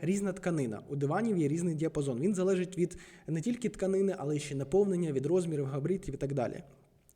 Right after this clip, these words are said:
Тому в даному випадку не ціна на фото складає, а що з цей диван, і беремо найпростішу комплектацію. Умовно, починається від чотирнадцяти тисяч гривень тере до двадцяти трьох. Залежить від тканини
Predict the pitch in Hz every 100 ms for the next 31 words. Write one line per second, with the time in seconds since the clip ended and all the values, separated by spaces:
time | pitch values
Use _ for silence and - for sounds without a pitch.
0 | - - 196 175 202 208 208 185 156 143
1 | 135 - - - - - _ - - 180
2 | 180 180 175 190 - 143 131 - 143 127
3 | - 143 - 185 170 - - - - 185
4 | 156 156 170 233 220 156 175 220 175 170
5 | 190 208 208 - - - 170 - 190 -
6 | 165 151 151 147 131 - 135 - 170 170
7 | 151 - 196 - 196 226 208 - 165 190
8 | - - 160 170 160 156 - 156 147 147
9 | 151 233 247 196 - - - - _ _
10 | _ _ - - 185 185 233 240 - -
11 | 160 175 226 190 175 175 - - 196 165
12 | 156 117 - - - - - 170 196 202
13 | 190 202 196 - 170 160 131 113